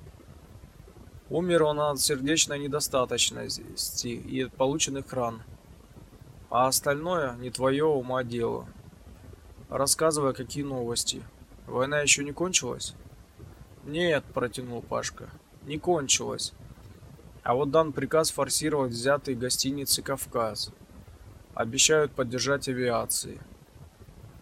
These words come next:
А потом всю бригаду кинут штурмовать площадь «Минутку» с дворцом Дудаева. Вот там и ляжем, потому что одной бригадой самоубийственно штурмовать такой комплекс.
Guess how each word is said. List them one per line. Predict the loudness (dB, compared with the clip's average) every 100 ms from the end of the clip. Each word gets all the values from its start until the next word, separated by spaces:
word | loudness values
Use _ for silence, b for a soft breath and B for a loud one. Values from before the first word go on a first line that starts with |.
| -20 -20 -20 -20 -4
А | -2
потом | 0 0 2
всю | 2 2
бригаду | 2 2 4 4 2
кинут | -4 -4 -4
штурмовать | -2 -4 0 2 2 0
площадь | 0 0 0 -2
«Минутку» | -6 -4 -6 -8 -14 -16 -16 -20 -18 -14
с |
дворцом | -4 0 0 0 -4 -4
Дудаева. | -2 0 0 0 -4 -10 -20 -20 -20 -20 -20 -20 -20 -20 -20 -20 -20 -20 -20 -20 B B B B -8
Вот | 2 2 4
там | 4 4 4
и |
ляжем, | 4 4 4 -2 -10 -14 -20 -20 -20 -20 -20 -6
потому | -2 0 0 0
что | 2 2
одной | 2 0 -2
бригадой | -2 4 4 4 0
самоубийственно | -2 -2 -4 2 4 4 0 -2
штурмовать | -2 -2 -2 2 2 2
такой | -4 -2 -4
комплекс. | -2 -6 -4 -8 -8